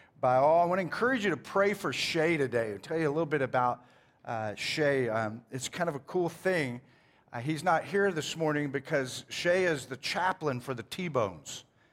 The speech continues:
And so he's doing chapel, baseball chapel for, uh, them today. And he has, for their home games that are on Sundays, he'll have some responsibilities. He'll either do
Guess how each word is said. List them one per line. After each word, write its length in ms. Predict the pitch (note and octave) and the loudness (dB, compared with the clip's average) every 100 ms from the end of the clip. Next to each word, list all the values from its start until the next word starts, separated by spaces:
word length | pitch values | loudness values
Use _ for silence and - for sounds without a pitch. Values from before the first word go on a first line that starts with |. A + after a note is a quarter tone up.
| _ _ - | _ _ -16
And 80 | A#2+ | -10
so 180 | - A#2+ | -6 -6
he's 280 | D3 E3 | -4 -6
doing 240 | C3+ E3+ E3 | -4 -4 -4
chapel, 500 | - F3+ E3 D#3+ B2 | -2 2 2 0 -4
baseball 520 | B2 D#3 - C#3+ B2 | -2 -2 -2 -2 -2
chapel 480 | - B2+ A#2+ A#2 G#2 | -2 -4 -4 -6 -12
for, 420 | - A#2 G#2 G2+ | -8 -6 -4 -6
uh, 180 | G#2+ G#2+ | -8 -8
them 200 | G#2 A#2 | -6 -8
today. 380 | A2 A2 A#2 C3 | -6 -2 0 0
And 100 | G#2 - - _ | -4 -12 -20 _
he 100 | D3+ | -2
has, 220 | C#3 C3 | 0 -2
for 180 | - C#3+ | -8 -6
their 120 | C3 | -4
home 300 | A#2+ F3 F3 | 0 0 2
games 320 | D3 C#3+ C#3 | 0 0 -2
that 100 | C3 | -4
are 40 | B2+ | -2
on 140 | A#2+ | -4
Sundays, 560 | A#2 F#3+ F3+ C#3 C3 B2+ | -2 -2 -2 -2 -2 -4
he'll 160 | C#3 | -6
have 180 | B2 C3 | -2 -4
some 200 | - B2+ | -4 -8
responsibilities. 840 | A#2+ - C3+ C3+ B2 C3+ C3 B2 | -8 -4 -2 -2 -4 -2 -2 -4
He'll 240 | A2 B2+ B2 | -8 -4 -4
either 140 | A#2+ | -4
do 280 | A2 B2+ B2 | -6 -4 -4